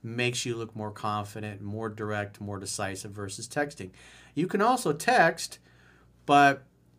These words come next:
if you are comfortable enough, which you should be, it's better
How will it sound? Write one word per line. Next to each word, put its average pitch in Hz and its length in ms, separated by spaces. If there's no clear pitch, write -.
if 123 380
you 117 520
are 107 120
comfortable 117 600
enough, 101 340
which 107 160
you 101 80
should 254 280
be, 120 360
it's 127 160
better 120 540